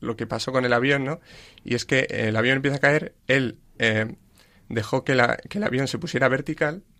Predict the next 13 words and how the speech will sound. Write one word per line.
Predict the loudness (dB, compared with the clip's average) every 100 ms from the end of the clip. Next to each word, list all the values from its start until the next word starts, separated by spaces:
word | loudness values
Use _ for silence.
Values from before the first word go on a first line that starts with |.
| _ _ _ _ _ _ -20 _ -20 -20 _ -6
y | -4 -4
un | -6 -4
poco | 2 4
antes | 4 0 -4
de | -4
caer | -2 0
al, | 0 0 -2 -8 -10 -12
al | -6 -6 -4
suelo, | 2 2 2 -6 _ -20 -12
en | -6
esa | 0 2
caída | 4 4 4
libre, | 4 2 -2 -6